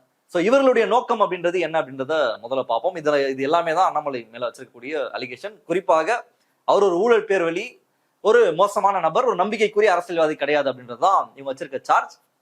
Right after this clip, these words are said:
ஊழல் நிறைய பண்ணிருக்காரு அப்படின்றது இவர் மேல வைக்கப்பட்டிருக்கக்கூடிய இன்னொரு சார்ஜ் தான் நம்ம பார்க்கலாம். இவங்க ஏன் வச்சிருக்காங்க அப்படின்னா, நம்மளுடைய அண்டர்ஸ்டாண்டிங், இந்த கட்சியில நடந்த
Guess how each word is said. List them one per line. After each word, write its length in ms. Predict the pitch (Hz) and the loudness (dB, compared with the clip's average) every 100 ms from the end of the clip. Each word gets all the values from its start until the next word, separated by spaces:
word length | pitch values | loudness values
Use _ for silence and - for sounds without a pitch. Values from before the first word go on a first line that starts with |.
| - | 0
ஊழல் 260 | 226 254 202 | 4 4 4
நிறைய 160 | 196 | 2
பண்ணிருக்காரு 420 | 185 185 170 156 151 | 0 -2 -2 0 0
அப்படின்றது 300 | 139 135 214 | -2 -2 -2
இவர் 120 | 160 | 0
மேல 120 | 147 | -2
வைக்கப்பட்டிருக்கக்கூடிய 640 | 135 135 127 113 110 123 170 131 | -4 -8 -16 -18 -16 -4 -2 -2
இன்னொரு 240 | 123 123 | -6 -8
சார்ஜ் 180 | 123 120 | -6 -6
தான் 100 | 120 | -8
நம்ம 140 | 107 98 | -12 -6
பார்க்கலாம். 360 | 104 107 139 - _ _ _ | -6 0 -2 -2 _ _ _
இவங்க 200 | 208 254 | 2 2
ஏன் 180 | 247 262 | 4 2
வச்சிருக்காங்க 440 | 226 247 214 196 180 | 2 2 2 0 0
அப்படின்னா, 380 | 156 147 160 220 196 160 131 120 | -4 -2 2 4 4 2 0 -2
நம்மளுடைய 340 | 165 208 190 | 0 2 2
அண்டர்ஸ்டாண்டிங், 500 | 175 190 190 175 180 170 | 2 0 0 -4 -10 -4
இந்த 160 | 139 | -2
கட்சியில 380 | 135 135 - 151 | -2 -4 -8 -6
நடந்த 300 | 135 135 131 | -4 -6 -4